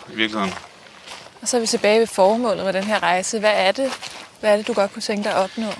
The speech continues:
Speaker 1: At jeg ikke har det der. At jeg har det fint med at sige tingene, som jeg føler det. Og så også blive såret,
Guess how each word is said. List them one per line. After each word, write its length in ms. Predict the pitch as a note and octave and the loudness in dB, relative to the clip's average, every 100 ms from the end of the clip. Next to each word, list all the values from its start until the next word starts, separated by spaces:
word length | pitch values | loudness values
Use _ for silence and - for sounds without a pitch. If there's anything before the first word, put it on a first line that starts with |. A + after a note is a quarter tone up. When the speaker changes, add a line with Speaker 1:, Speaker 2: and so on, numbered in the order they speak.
| - | -4
Speaker 1:
At 100 | A#2 | 0
jeg 80 | A#2+ | 2
ikke 120 | B2 | 2
har 260 | - C3+ F#2+ | 4 4 4
det 160 | F2+ | 0
der. 200 | F2+ F3+ - - | -2 -2 -4 -6
At 140 | A#2 A2+ | -4 -2
jeg 80 | A#2+ | 0
har 200 | B2+ B2 | 2 2
det 120 | A2 | 0
fint 460 | - - D#3+ A2+ G#2+ | -6 -4 -4 -2 -2
med 340 | G#2+ G#2+ A2+ - - - - - - - - | 2 2 0 -4 -18 -20 -16 -14 -14 -18 0
at 280 | A2 G#2 G2 - - - - - - - | 4 6 4 0 -6 -20 -20 -18 -14 -6
sige 480 | - - D3 D3+ D3 C#3 | -2 0 0 0 0 -2
tingene, 360 | - B2+ G#2+ G2+ | 0 0 0 -2
som 220 | - G2 | -2 -4
jeg 80 | F#2+ | -2
føler 300 | - G#3 C3+ | 2 2 2
det. 140 | G2+ - - - - - - - - - - - - - - | -2 -10 -20 -20 -20 -18 -14 -14 -16 -16 -10 -10 -10 -4 2
Og 140 | A#2+ | 4
så 120 | - | 4
også 260 | C3+ A#2 G3+ | 6 6 4
blive 120 | B2+ | 0
såret, 400 | - A#2 F#3+ A#3 | 2 4 4 2